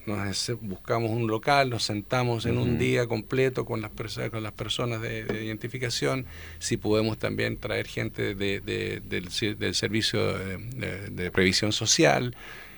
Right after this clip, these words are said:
Speaker 1: y veremos si del servicio electoral, ahora que este año vamos a poder votar en el exterior, si no vienen ellos vamos a absorber consultas al respecto, eh, y nos vamos a instalar en, en San Martín de los Andes, espero también en, en, en Villa Langostura, un día en cada lugar,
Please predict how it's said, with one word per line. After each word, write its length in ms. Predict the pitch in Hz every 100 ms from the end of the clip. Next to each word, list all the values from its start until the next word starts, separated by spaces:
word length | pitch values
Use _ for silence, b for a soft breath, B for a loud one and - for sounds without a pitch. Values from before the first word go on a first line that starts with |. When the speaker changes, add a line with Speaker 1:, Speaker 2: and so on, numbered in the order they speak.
| B
Speaker 1:
y 200 | 131 147
veremos 400 | 123 117 117 117
si 240 | - 120 117
del 200 | 107 101
servicio 320 | 104 101 113
electoral, 480 | 104 - 113 135 131
ahora 220 | 98 95
que 100 | 101
este 220 | 98 117
año 240 | 110 117 110
vamos 240 | 104 104
a 20 |
poder 240 | 101 107 110
votar 300 | 107 117 113
en 100 | 110
el 100 | 110
exterior, 520 | - 123 127 127 123 B B B - -
si 240 | - 110
no 160 | 104 104
vienen 260 | 113 113
ellos 220 | 120 123 104
vamos 220 | 98 95
a 20 |
absorber 380 | 101 113 107 107
consultas 500 | - 107 127 - 107
al 60 |
respecto, 720 | 113 120 - 160 - - 139 B B B B B B
eh, 360 | - 110 104 98 - - -
y 180 | 143 147
nos 160 | 135
vamos 260 | 120 139 120
a 60 | 113
instalar 600 | 101 110 107 110 107 -
en, 460 | - 120 113 113 120 - -
en 180 | 117 113
San 220 | 113 110
Martín 360 | 107 - 113
de 80 | 113
los 180 | 113 -
Andes, 280 | 127 127 110
espero 300 | 101 110 110
también 400 | 107 104 104 101
en, 160 | 101
en, 360 | 101 104 101 92
en 180 | 95 98
Villa 220 | 101 104
Langostura, 580 | 110 123 127 - 151 147
un 200 | 131 127
día 160 | 120 107
en 100 | 110
cada 260 | 113 113 120
lugar, 480 | 127 135 139 135